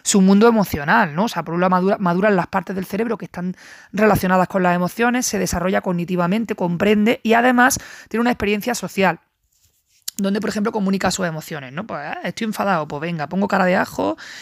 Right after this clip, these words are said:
y, y me pongo a gritar, ¿no? Bueno, a lo largo de la infancia se elabora también una representación de quiénes y cómo somos. Por eso luego vamos a tener una pregunta que habla de autoconcepto y autoestima, ¿no?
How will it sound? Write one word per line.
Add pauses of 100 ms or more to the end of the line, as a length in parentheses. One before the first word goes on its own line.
(220)
y, (720)
y
me
pongo
a
gritar,
¿no? (380)
Bueno,
a
lo
largo
de
la
infancia
se
elabora
también (300)
una
representación
de
quiénes
y
cómo
somos.
Por
eso
luego
vamos
a
tener
una
pregunta (320)
que
habla
de
autoconcepto
y
autoestima,
¿no?